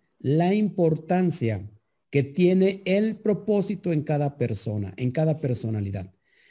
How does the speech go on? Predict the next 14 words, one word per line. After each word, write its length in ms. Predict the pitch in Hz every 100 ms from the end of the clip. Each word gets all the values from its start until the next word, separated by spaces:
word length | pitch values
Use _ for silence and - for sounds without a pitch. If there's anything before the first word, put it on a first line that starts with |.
| _
Eh, 300 | - 101 113 -
eh, 280 | 110 113 -
es 160 | 113
importante 560 | 160 165 151 147 147 160
que 140 | 147
cuando 280 | - 117 117
no, 240 | 110 110 -
el 180 | 104 110
Eterno 440 | 110 131 143 156
inicia 560 | 147 147 147 127 104 -
el 180 | 113 107
pacto 480 | - 143 147 180 -
con 380 | 127 107 - _
alguien, 720 | 139 180 196 160 156 190 214